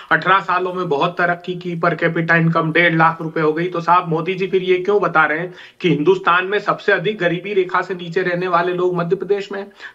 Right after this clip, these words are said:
थर्टी सिक्स पॉइंट थर्टी सेवन। विश्व का सबसे गरीबी रेखा के नीचे रहने वाला जिला जब अलीराजपुर पूरे विश्व का, ये मैं नहीं कह रहा हूं, ये मोदी जी की रिपोर्ट, नीति आयोग की रिपोर्ट बता रही है,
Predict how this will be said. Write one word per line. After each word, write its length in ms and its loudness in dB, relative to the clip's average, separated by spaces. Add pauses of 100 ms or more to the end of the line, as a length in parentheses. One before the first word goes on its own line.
थर्टी 240 4
सिक्स 240 -6
पॉइंट 380 -2
थर्टी 280 -4
सेवन। 300 -4 (340)
विश्व 280 2
का 240 2 (120)
सबसे 420 0
गरीबी 840 -4
रेखा 280 2
के 160 -6
नीचे 260 -4
रहने 260 -4
वाला 280 0
जिला 420 0 (400)
जब 360 -4
अलीराजपुर 800 0
पूरे 240 0
विश्व 340 -8
का, 160 0
ये 140 -2
मैं 140 0
नहीं 160 -2
कह 120 -4
रहा 100 -10
हूं, 60 -16 (300)
ये 80 2
मोदी 320 2
जी 140 -4
की 160 -2
रिपोर्ट, 340 0
नीति 280 -2
आयोग 340 0
की 80 -6
रिपोर्ट 340 -2
बता 260 -4
रही 180 -4
है, 80 -6